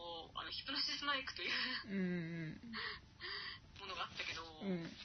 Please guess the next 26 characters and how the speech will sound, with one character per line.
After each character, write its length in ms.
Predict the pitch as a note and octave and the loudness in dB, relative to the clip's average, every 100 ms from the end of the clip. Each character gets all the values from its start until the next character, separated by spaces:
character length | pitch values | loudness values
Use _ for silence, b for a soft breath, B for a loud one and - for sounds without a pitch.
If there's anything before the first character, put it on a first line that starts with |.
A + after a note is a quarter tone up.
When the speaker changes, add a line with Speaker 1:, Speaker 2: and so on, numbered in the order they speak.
| - - - - - | -12 -14 -16 -16 -4
Speaker 1:
あ 100 | - | -2
れ 80 | C#4 | -2
と 120 | D4+ | -2
か 100 | - | -2
そ 120 | - | -2
の、 340 | - - - - - - - F3+ - | -6 -8 -12 -14 -14 -14 -12 -12 -8
ウ 40 | F#3+ | -2
ォ 40 | |
ル 100 | C#4 | 0
カ 120 | - | 6
ー 100 | F#3+ | 6
と 80 | F3 | 4
か 80 | D#3+ | 0
も 80 | - | -4
そ 140 | - | -4
う 40 | - | -4
だ 80 | |
け 100 | - | -4
ど、 280 | - - - - | -4 -6 -2 4
Speaker 2:
う 40 | |
ん。 320 | G3 E3+ A3 - - - - - - | 6 6 0 -4 -14 -16 -16 -12 -6
Speaker 1:
な 100 | - | -4
ん 40 | |
か 100 | - | -4
こ 380 | - E3 - | -6 -10 -12
う、 40 | - | -14